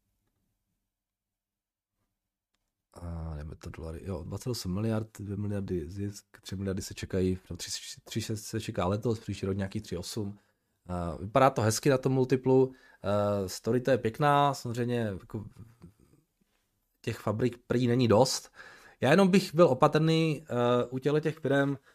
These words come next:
na to, jo, přece jenom je to prostě, je to blbá komodita, jo, takže pokud, a ono to může fungovat, asi i bude v nějakém rozumném krátkém horizontu, jenom prostě bacha na to, až se začnou, jo, objevovat nějaké další, nějací další těžaři,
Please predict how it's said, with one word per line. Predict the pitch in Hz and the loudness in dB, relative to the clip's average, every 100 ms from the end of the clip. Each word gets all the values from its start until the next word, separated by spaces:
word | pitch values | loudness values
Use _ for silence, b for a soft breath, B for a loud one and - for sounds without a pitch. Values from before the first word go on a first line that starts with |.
| b - _ | b -20 _
na | 113 123 | -2 2
to, | 156 139 | 6 8
jo, | 139 160 - - | 10 8 2 -16
přece | - 156 | -6 4
jenom | 170 151 | 6 8
je | |
to | 156 | 6
prostě, | 151 143 156 117 - | 4 2 2 0 -2
je | 135 | 6
to | 160 | 8
blbá | 135 127 | 10 8
komodita, | 123 104 101 98 | 8 6 4 0
jo, | 82 95 | -4 0
takže | 101 135 127 127 B B _ | 2 6 6 6 B B _
pokud, | 175 175 190 175 - | 6 6 2 0 0
a | 147 - | 0 6
ono | 170 | 8
to | 220 190 | 10 10
může | 175 190 | 12 10
fungovat, | - 127 135 147 156 - - | 6 4 6 4 2 -4 -20
asi | - 117 - 156 151 156 - | -8 -4 2 4 4 0 -2
i | 135 | -2
bude | 107 113 127 139 156 - | 2 6 6 6 0 -6
v | 123 | -4
nějakém | 120 120 139 131 | -2 0 2 2
rozumném | 123 117 127 131 127 | 4 2 2 2 2
krátkém | 127 120 123 135 | 2 0 2 2
horizontu, | 104 110 127 127 143 139 - b b b b - | 2 2 2 2 0 0 -6 b b b b -2
jenom | 143 | 0
prostě | 147 - | 0 2
bacha | 143 120 147 | 2 4 2
na | 120 | 2
to, | 143 135 | 2 4
až | 131 | 4
se | - | 4
začnou, | 135 - 143 131 117 101 104 - | 0 0 0 0 -2 -4 -8 -6
jo, | 107 117 131 127 | 0 2 0 -2
objevovat | 110 117 127 127 | 4 4 6 4
nějaké | 123 120 | 2 0
další, | 120 110 - 135 123 | 2 2 0 -2 -2
nějací | 117 113 | -2 2
další | 127 110 131 | 2 2 0
těžaři, | 104 113 120 120 | 0 2 2 0